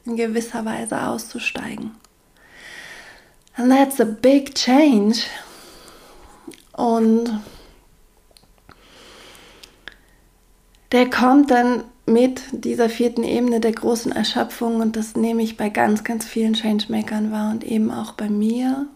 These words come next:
bei vielen, die sich sozusagen, ähm, einsetzen für diese neue Welt.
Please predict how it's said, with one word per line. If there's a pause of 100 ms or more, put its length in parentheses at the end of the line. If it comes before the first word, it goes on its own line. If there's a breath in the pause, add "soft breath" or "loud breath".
bei
vielen,
die
sich
sozusagen, (140)
ähm,
einsetzen
für
diese
neue
Welt.